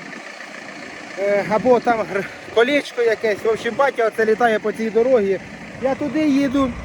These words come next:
він в ту сторону йде. Я назад їду, він туди летить. То відро, то резинку, то шлангу, то, е, ключ якийсь там, то і так далі. Коротше, кінечний результат, тридцять другий,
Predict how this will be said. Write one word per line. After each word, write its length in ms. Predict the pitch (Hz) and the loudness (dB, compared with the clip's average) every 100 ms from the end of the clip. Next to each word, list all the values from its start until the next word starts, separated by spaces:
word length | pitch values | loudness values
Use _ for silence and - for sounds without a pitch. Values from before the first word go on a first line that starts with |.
| - - - - - | -12 -10 -10 -10 -2
він 160 | 220 240 | 0 2
в 80 | |
ту 120 | 240 220 | 0 2
сторону 400 | 208 190 175 175 | 4 4 2 0
йде. 300 | 160 165 - - - | 0 -2 -2 -8 0
Я 120 | 226 | 2
назад 360 | 277 277 302 302 | 4 4 4 2
їду, 220 | 262 240 233 | 0 0 0
він 180 | 254 | 0
туди 200 | 247 254 | 0 2
летить. 400 | 202 165 160 147 - | 2 2 -4 -6 -2
То 160 | 294 320 | 2 2
відро, 360 | 294 208 190 175 | 2 2 0 2
то 140 | 254 302 | 2 2
резинку, 500 | 269 214 196 160 185 | 0 -2 -4 -2 0
то 180 | 311 | 0
шлангу, 520 | - 277 233 190 170 180 | 0 0 0 0 -2 0
то, 260 | 269 302 277 - - - - | 2 4 2 -6 -12 -10 -6
е, 360 | 233 233 226 - | -4 -2 -4 0
ключ 380 | 254 285 269 - | 2 4 4 4
якийсь 340 | 208 208 196 - | 2 4 2 2
там, 160 | 196 180 | 0 2
то 120 | 269 | 0
і 40 | 247 | 2
так 180 | 226 208 | 0 2
далі. 320 | 330 285 240 214 - - | 2 4 2 -2 -8 -4
Коротше, 280 | 233 240 233 | 2 2 2
кінечний 400 | 254 254 262 233 | 0 0 0 0
результат, 440 | 226 214 220 285 - | 0 -2 2 2 2
тридцять 340 | 247 - 202 | 0 2 0
другий, 420 | 240 254 214 190 | 0 2 2 2